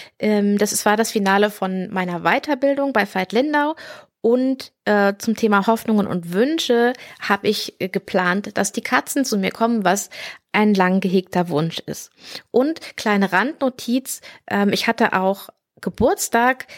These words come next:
in dieser Zeit und deswegen einen Wechsel im Jahresbegleiter, und zwar von Venus zu Merkur.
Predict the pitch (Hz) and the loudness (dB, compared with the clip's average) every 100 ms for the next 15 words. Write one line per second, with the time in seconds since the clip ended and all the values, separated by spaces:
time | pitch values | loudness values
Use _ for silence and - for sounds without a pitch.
0 | - - 240 233 226 220 - - 202 247 | -6 0 2 2 2 0 -2 -2 2 0
1 | - 220 208 - 214 208 208 190 190 190 | 0 0 0 0 0 0 -2 0 0 0
2 | - 175 202 - 214 - 233 220 185 220 | -2 -2 -2 -4 -4 0 0 2 2 2
3 | 226 - - - 170 175 196 226 277 - | 0 -4 -8 -4 -2 0 0 0 0 -4
4 | - - 214 202 196 202 - 214 214 175 | -16 -10 -8 -2 -2 0 0 0 0 -2
5 | 175 202 240 233 - - - 202 202 214 | 0 2 2 0 -2 -2 -2 -2 -4 -8
6 | - 180 175 - - 160 160 | -4 0 0 0 -4 -8 -8